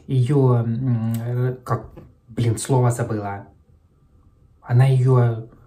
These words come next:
сделает жидкой, короче, эту рану. Вот. Она не засыхает, а наоборот. Болото происходит.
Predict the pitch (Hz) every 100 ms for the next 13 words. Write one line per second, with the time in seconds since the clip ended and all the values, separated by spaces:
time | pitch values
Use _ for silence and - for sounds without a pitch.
0 | - - 131 120 151 143 123 131 127 -
1 | 120 113 110 127 - 113 101 101 - _
2 | - - - - - _ _ - 127 131
3 | 123 113 127 151 175 - 123 131 135 123
4 | 110 - - - _ _ _ _ _ _
5 | _ _ _ _ _ _ _ _ _ _
6 | - 123 143 139 120 120 120 110 - 110
7 | 107 -